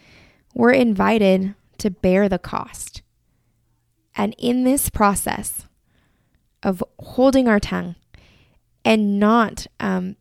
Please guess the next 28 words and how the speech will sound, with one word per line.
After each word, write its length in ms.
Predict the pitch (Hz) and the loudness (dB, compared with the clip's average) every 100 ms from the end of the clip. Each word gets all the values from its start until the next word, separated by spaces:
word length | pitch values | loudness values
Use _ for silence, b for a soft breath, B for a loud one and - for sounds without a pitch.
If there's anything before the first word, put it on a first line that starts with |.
| - | -2
paying 340 | 196 220 220 | 0 0 0
those 240 | 208 202 180 | 0 0 0
back 360 | 185 175 175 _ | 0 0 -2 _
f-, 100 | - | -20
the, 260 | 196 190 180 - | -6 -2 -2 0
for 140 | 208 | 2
the 80 | 190 | 4
way 300 | 175 185 185 | 4 2 2
that 180 | 180 175 | 0 -2
they 140 | 185 | -4
have 260 | 170 180 190 _ _ _ _ _ _ _ _ _ _ _ _ _ 202 | -4 -6 -10 _ _ _ _ _ _ _ _ _ _ _ _ _ -2
damaged 480 | 202 185 180 - | 2 2 0 -2
us, 380 | - 175 - - b b b b b b _ _ _ _ _ _ _ _ - | -4 -6 -8 -18 b b b b b b _ _ _ _ _ _ _ _ -6
in 140 | 269 | -2
this 140 | 285 | -2
process, 640 | - 214 208 247 311 - - _ _ _ _ _ _ _ _ - - | -2 -2 0 0 -2 -4 -10 _ _ _ _ _ _ _ _ -20 -4
we 140 | 220 | -2
become 380 | 208 220 - 254 | 0 -2 -4 -4
more 180 | 247 214 | -4 -4
like 180 | 190 185 | -4 -8
Jesus. 580 | 180 185 160 - - - _ _ _ _ _ _ _ _ _ _ _ _ _ _ _ _ _ _ | -14 -14 -14 -14 -16 -18 _ _ _ _ _ _ _ _ _ _ _ _ _ _ _ _ _ _
Colossians 460 | - 254 240 269 247 | -2 2 2 0 -4
chapter 300 | 240 226 202 | -4 -2 -2
three, 340 | - 202 190 - - | 0 -2 -2 -4 -6
chapter 260 | 220 - | -4 -2
three 160 | 208 214 | 0 0
thirteen 420 | 190 202 - 180 | 0 -4 -4 -4
says, 360 | 180 196 180 | -2 0 0